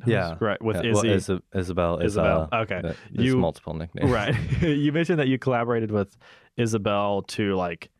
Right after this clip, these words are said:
Speaker 1: craft the
Speaker 2: Like, birth
Speaker 1: story.
Speaker 2: it.
Speaker 1: Yeah.
Speaker 2: Yeah.
Speaker 1: <laughs>
Speaker 2: Pretty much.
Speaker 1: She was the doctor and you were giving birth.
Speaker 2: Yeah, I
Speaker 1: Yeah.
Speaker 2: basically just,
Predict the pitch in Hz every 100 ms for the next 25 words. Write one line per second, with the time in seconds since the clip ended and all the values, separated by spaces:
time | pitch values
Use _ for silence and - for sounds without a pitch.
0 | _ _ _ - 110 104 - 104 90 90
1 | 98 90 98 87 82 110 127 120 95 90
2 | - - 127 - 190 - 90 85 76 -
3 | - - - 131 120 120 107 95 92 -
4 | 101 95 95 95 95 92 92 87 107 98
5 | 82 90 107 113 98 95 104 104 - 107
6 | 113 101 98 - -